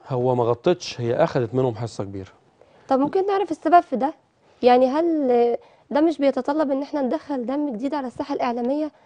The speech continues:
Speaker 1: بصي، هو في حصة ثابتة كده للتلفزيون والراديو وال-، والجرايد. الناس الكبيرة،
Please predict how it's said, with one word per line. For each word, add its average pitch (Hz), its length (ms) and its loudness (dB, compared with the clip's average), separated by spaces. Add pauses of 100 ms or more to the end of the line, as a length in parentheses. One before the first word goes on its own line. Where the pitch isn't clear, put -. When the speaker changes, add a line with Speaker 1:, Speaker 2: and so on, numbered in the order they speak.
(200)
Speaker 1:
بصي، 123 260 -6
هو 113 160 -2
في 147 120 -6
حصة 160 300 -2
ثابتة 147 380 -2
كده 143 260 0 (360)
للتلفزيون 113 720 -4
والراديو 123 380 -2
وال-، 107 400 -4
والجرايد. 110 440 -4 (600)
الناس 135 240 -2
الكبيرة، 131 460 -4